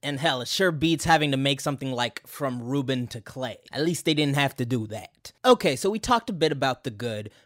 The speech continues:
but the thing I found most interesting about American Idol is how it brought the nation together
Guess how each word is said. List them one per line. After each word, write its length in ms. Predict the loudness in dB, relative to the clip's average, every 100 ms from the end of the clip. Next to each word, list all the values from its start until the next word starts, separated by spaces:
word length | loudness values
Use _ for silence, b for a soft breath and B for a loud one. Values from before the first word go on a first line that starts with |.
| b
but 360 | 0 0 -2 _ _
the 80 | -8
thing 340 | -6 -4 -4 -2
I 160 | 2 2
found 380 | 4 0 0 0
most 480 | 2 2 0 -4 -6
interesting 800 | -4 -2 -4 -4 -4 -4 -4 -8
about 380 | -4 2 2 2
American 440 | 0 0 0 -2 -4
Idol 460 | -4 -4 -6 -8 b b b b
is 420 | -4 -2 -2 -8 -16 _ _ _ _
how 320 | 4 4 4
it 240 | 2 -4
brought 380 | 0 2 2 0
the 100 | -4
nation 440 | -2 -2 -4 -4 -4
together 720 | -6 0 0 0 -4 -8